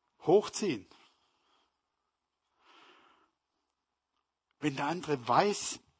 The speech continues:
wenn der andere weiß, wie ich denk, wenn der andere weiß, wo meine Schwachpunkte sind, wenn der andere weiß, wie ich mich fühle, dann wird es eine Macht und eine Kraft ausstrahlen,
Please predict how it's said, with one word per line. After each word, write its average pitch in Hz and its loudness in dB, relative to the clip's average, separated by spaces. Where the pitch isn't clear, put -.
wenn 131 -4
der 131 -2
andere 127 -4
weiß, 165 0
wie 160 -6
ich - -12
denk, 104 -8
wenn 139 0
der 156 2
andere 147 0
weiß, 151 4
wo 160 -4
meine 147 2
Schwachpunkte 135 -2
sind, 98 -10
wenn 139 -2
der 147 4
andere 151 0
weiß, 196 4
wie 170 0
ich - -6
mich 147 -4
fühle, 147 -4
dann 117 -8
wird 127 -6
es 120 -4
eine 107 -6
Macht 110 0
und 127 -12
eine 113 -10
Kraft - -4
ausstrahlen, 120 -2